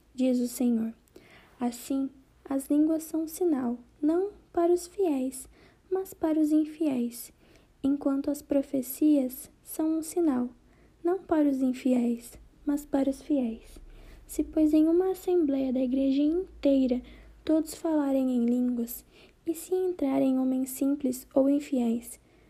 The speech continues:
não dirão que estáis loucos? Se, porém, todos profetizarem, e entrar ali um infiel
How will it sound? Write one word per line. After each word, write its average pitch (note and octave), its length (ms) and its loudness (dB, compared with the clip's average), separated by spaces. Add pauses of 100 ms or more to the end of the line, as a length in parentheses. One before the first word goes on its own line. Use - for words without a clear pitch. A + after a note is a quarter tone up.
(140)
não G4 200 -2
dirão C#4+ 280 0
que B3 160 -2
estáis A#3 480 0
loucos? B3 640 0 (400)
Se, - 220 0
porém, C4 480 0 (240)
todos E4+ 340 -2
profetizarem, C4 960 0 (400)
e D#4 200 4
entrar D#4+ 320 2
ali D4+ 440 2
um D#4 260 2
infiel C#4 640 -2